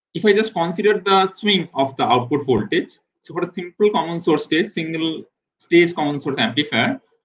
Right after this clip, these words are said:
the output voltage swing is from V D D to V G S one minus V T H one, or V D D to V G S minus V T H. However, if I consider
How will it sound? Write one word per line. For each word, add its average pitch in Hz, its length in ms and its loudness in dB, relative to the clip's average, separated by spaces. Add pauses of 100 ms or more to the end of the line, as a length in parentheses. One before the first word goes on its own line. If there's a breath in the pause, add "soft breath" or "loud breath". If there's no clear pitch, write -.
(240)
the 135 100 4
output 139 420 4
voltage 196 340 6
swing 190 260 0
is 170 140 -6
from 170 280 0
V 139 120 0
D 190 120 4
D 208 280 2 (120)
to 185 140 8
V 135 160 -2
G 151 140 4
S 165 100 -2
one 185 200 -4
minus 135 540 -2 (160)
V 131 80 0
T 123 140 0
H 113 120 -4
one, 110 180 -8
or 135 180 2
V 143 100 4
D 160 100 4
D 196 180 2
to 170 200 4
V 135 100 -2
G 151 120 2
S 165 120 -2
minus 135 520 -6 (1120)
V 127 140 6
T 107 200 -2
H. - 160 -18 (520)
However, 180 480 6
if 143 100 -2
I 165 100 4
consider 165 720 -4